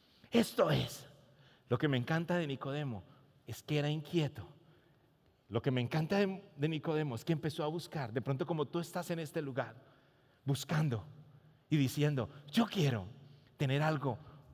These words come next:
más, una relación más cercana con mi Rey. Yo quiero estar más cerca a mi Señor. Yo quiero descubrir a ese Dios que hizo los cielos y la tierra.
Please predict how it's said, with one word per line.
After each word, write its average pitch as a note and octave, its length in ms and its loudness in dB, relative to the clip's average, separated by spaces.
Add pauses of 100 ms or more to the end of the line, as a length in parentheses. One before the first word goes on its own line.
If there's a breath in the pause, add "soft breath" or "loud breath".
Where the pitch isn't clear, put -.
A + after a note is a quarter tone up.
más, C#3+ 520 0
una G3 140 4
relación F3+ 400 0
más F3+ 340 0
cercana D3+ 480 -2
con C#3 120 0
mi C#3+ 60 2
Rey. A#2+ 80 0 (180 loud breath)
Yo C4+ 240 8
quiero G#3 340 4 (160)
estar G#3 380 2 (100)
más A3 320 2
cerca F#3 400 -4
a E3 40 0
mi E3+ 100 -6
Señor. C#3 500 -12 (320 loud breath)
Yo E4+ 160 12
quiero D4+ 260 10
descubrir A3 600 6
a G3 40 0
ese F3+ 220 -4
Dios G3+ 360 -6
que F#3 120 -2
hizo E3+ 240 -4
los C#3+ 140 -4
cielos D#3 340 -2
y D#3 40 -4
la C3 120 -4
tierra. - 420 -16